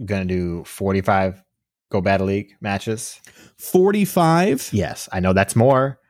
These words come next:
Speaker 1: but I actually was doing Kanto Cup today and I was having a good time. So I'm hopefully, I'm hopeful that I will be able to make the time to do that over the week.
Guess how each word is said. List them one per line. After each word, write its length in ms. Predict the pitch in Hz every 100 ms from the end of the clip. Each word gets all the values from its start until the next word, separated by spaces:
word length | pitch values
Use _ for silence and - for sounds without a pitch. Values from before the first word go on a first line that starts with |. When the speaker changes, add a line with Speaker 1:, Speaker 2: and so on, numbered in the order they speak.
| _ _ _ -
Speaker 1:
but 380 | 87 82 80 - _ _ _
I 100 | 98
actually 300 | 92 - 101
was 100 | 90
doing 200 | 95 90
Kanto 340 | 92 92 95 92
Cup 220 | 95 -
today 280 | 98 95 92
and 80 |
I 120 | 87 82
was 160 | 80
having 280 | 90 80 82
a 60 | 78
good 200 | 80 -
time. 460 | 113 110 113 113 _
So 340 | - 98 82 78
I'm 160 | 78
hopefully, 720 | 85 78 - 85 78 76 73 - _ _ _ -
I'm 160 | 104
hopeful 320 | 95 107 -
that 100 | 104
I 100 | 92
will 300 | 90 87 87
be 120 | 82 85
able 120 | 82
to 40 |
make 180 | 80 80
the 60 | 85
time 280 | 82 76 78
to 80 | 80
do 160 | 73
that 300 | 71 69 - _ _ _ _
over 160 | - 76
the 60 | -
week. 280 | _ _